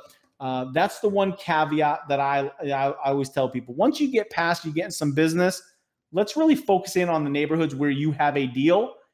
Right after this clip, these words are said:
and become the dominant agent. 'Cause if you can go get ten percent in one neighborhood, then you duplicate that into neighborhood two,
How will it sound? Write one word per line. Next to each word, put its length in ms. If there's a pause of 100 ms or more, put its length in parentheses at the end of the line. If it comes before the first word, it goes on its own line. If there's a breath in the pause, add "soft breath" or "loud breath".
and 100
become 300
the 100
dominant 520
agent. 320 (240 soft breath)
'Cause 100
if 80
you 140
can 160
go 120
get 220
ten 220
percent 400
in 180
one 240
neighborhood, 540 (540)
then 160
you 120
duplicate 600
that 180
into 180
neighborhood 500
two, 400